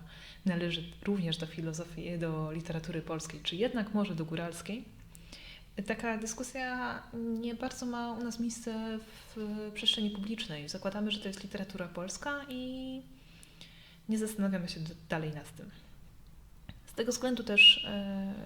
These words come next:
literatury katalońska, galicyjska czy baskijska,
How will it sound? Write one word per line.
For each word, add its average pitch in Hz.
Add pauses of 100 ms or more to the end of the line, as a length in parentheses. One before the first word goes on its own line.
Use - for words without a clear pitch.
literatury 208
katalońska, 190
galicyjska 190
czy 170
baskijska, 175